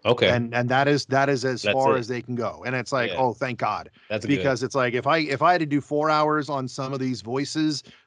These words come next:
Speaker 2: like, there would just be no way, man. Like, you just, you just, and it, it's not just the creature voices, man. It's
Speaker 1: Mm-hmm.
Speaker 2: military speak. If you do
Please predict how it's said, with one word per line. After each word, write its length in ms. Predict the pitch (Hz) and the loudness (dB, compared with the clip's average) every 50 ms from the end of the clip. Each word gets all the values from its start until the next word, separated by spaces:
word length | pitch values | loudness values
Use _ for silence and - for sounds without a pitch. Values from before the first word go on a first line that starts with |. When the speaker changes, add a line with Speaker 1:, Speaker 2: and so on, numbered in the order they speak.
| _ | _
Speaker 2:
like, 240 | - 127 123 117 - | 0 0 0 0 0
there 120 | - 143 | 2 2
would 120 | 139 135 127 | 2 2 0
just 160 | 135 120 - | -4 -6 -6
be 120 | - 120 | -6 -6
no 220 | 120 120 117 113 110 | -4 -2 -2 -2 -4
way, 300 | 104 110 117 107 98 95 | -4 -4 -4 -6 -6 -8
man. 300 | 92 - 85 87 87 90 | -10 -12 -14 -14 -14 -10
Like, 260 | 95 98 101 98 - | -8 -8 -8 -6 -4
you 100 | 120 117 | -4 -4
just, 300 | 110 117 117 - - - | -2 -2 -4 -4 -4 -4
you 100 | 123 123 | -4 -2
just, 260 | 107 120 110 113 - - - - - - _ | -2 -2 -4 -6 -8 -14 -20 -20 -20 -6 _
and 140 | - 185 196 | 4 4 4
it, 80 | 196 - | 6 4
it's 200 | 196 196 - - | 2 2 2 2
not 220 | 226 233 277 - | 2 2 2 0
just 240 | - 277 269 - - | -2 -2 -2 -2 -2
the 80 | 208 | -4
creature 540 | - - - - 185 202 220 - - 262 254 | -4 -4 -4 -4 -2 -2 -2 0 0 0 2
voices, 480 | 185 165 175 156 131 - - 131 107 104 | 4 4 4 4 2 0 -2 -4 -2 -2
man. 320 | 120 123 127 131 131 123 - - - - _ _ | 0 0 0 0 0 -2 -6 -10 -18 -20 _ _
It's 180 | - 170 - - | -4 -4 0 2
Speaker 1:
Mm-hmm. 100 | 151 147 | 4 6
Speaker 2:
military 560 | 151 170 202 254 - - - 185 160 143 120 | 6 8 6 4 2 2 2 4 6 6 4
speak. 380 | 107 - - - 139 - - 120 | 2 0 -4 -4 -4 -4 -6 -8
If 100 | 113 - | -8 -6
you 100 | 175 214 | -2 0
do 160 | 208 277 | 2 2